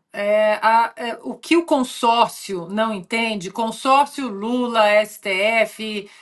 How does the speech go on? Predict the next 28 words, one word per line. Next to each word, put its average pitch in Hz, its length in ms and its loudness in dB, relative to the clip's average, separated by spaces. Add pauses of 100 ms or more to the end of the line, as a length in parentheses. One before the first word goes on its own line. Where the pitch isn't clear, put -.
(220)
imprensa, 220 920 -2
o 208 80 -4
que 320 240 -6
esse 302 160 -6
consórcio 226 540 -4
não 196 160 -6
entende 254 440 -4 (400)
é 285 140 -2
que 302 180 -2
essa 330 280 2
capilaridade 220 880 0
política 233 580 -6
não 294 180 2
vem 285 260 -4
porque 311 220 -6
o 311 80 2
presidente 294 420 -4
Bolsonaro 277 680 0
fala 262 560 0
de 214 120 -12
uma 233 220 -2
maneira 220 600 0
ou 226 320 0
outra 208 580 -4
com 247 360 -4
o 233 180 -10
seu 240 280 -6
eleitorado, 233 680 -2